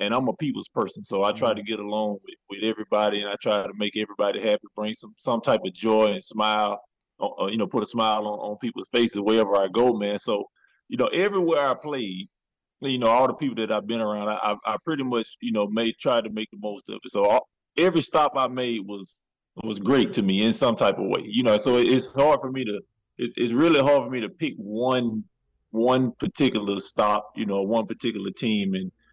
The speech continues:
Speaker 1: you know, put that one above the other, 'cause it's always something good at every stop. And I just try to find a, find a way to find a positive in everywhere I go.
Speaker 2: For sure. So kinda compartmentalizing the moment to that
Speaker 1: Right.
Speaker 2: singular moment rather than
Speaker 1: Right.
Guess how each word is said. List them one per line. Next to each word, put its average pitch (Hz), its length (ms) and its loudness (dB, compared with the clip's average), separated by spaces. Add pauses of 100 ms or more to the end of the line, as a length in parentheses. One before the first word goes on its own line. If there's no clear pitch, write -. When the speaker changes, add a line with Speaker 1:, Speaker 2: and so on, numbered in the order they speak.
(180)
Speaker 1:
you 113 100 0
know, 104 160 2
put 113 300 -2
that 110 180 2
one 98 200 -10
above 98 420 -6 (360)
the 95 140 2
other, 107 220 4
'cause 120 180 2
it's 127 120 0
always 143 440 4
something 120 240 -6
good 120 280 -2
at 104 80 0
every 110 260 -4
stop. - 300 -10 (320)
And 107 120 -2
I 110 80 4
just 104 180 -2
try 101 180 6
to 95 60 -2
find 104 340 0
a, 98 80 0 (100)
find 127 260 2
a 117 40 2
way 120 140 4
to 107 80 -2
find 110 280 0
a - 40 -10
positive 98 520 -2
in 101 200 -10
everywhere 104 400 -2
I - 100 -4
go. - 200 -2 (280)
Speaker 2:
For 110 120 -14
sure. 104 340 -10
So 104 140 -16
kinda 110 320 -6
compartmentalizing 104 920 -6
the 101 80 -10
moment 98 480 -8 (220)
to 101 120 -16
that 98 380 -6
Speaker 1:
Right. 107 240 6
Speaker 2:
singular 98 160 -4
moment 98 440 -8 (160)
rather 95 280 -10
than 92 320 -12 (100)
Speaker 1:
Right. 98 360 2